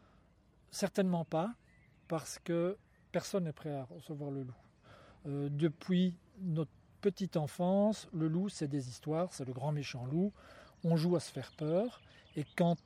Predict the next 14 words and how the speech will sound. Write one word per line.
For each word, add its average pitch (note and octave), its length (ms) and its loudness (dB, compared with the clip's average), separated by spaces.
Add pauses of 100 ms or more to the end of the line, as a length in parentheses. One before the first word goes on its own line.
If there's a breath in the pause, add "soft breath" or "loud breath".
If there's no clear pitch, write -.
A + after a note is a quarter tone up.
(140)
il D3+ 160 -2
est D3 80 4
là, D3+ 260 0 (420)
en C#3 100 -4
liberté, E3 680 2
pas C#3 140 -6
derrière C3+ 200 -4
des C3 80 -6
grillages, D#3 520 -4 (260)
on G3+ 140 2
a B2+ 60 -2
peur, - 260 -20 (180)
c'est E3 140 -6
normal. A2+ 260 -8